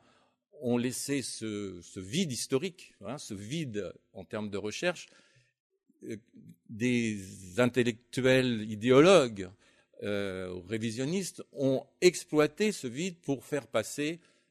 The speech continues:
des interprétations, euh, qui me semblent très sujettes à caution, comme quoi ce serait Vichy qui est, qui aurait sauvé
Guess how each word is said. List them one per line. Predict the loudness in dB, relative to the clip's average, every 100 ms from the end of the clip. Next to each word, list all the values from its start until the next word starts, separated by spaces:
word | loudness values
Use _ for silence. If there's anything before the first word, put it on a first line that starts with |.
| _
des | -12 -6 -4 -4 -6
interprétations, | -8 -6 -6 -8 -6 -6 -6 -4 -4 -4 -8
euh, | -10 -12
qui | -14 -14
me | -12
semblent | -10 -10 -8 -8 -10 -14 _ _ -16
très | -8 -6
sujettes | -6 -12 -8 -8 -8
à |
caution, | -12 -14 -14 -10 -8 -10 -16 _ _
comme | -4 -4
quoi | 0 0
ce | 0
serait | -6 -6 -6 -8
Vichy | -12 -10 -8 -8 -10
qui | -10 -6
est, | -6 -6 -12 _ _
qui | -6
aurait | -2 -2 -2 -6
sauvé | -10 4 6 6 4 -2 -4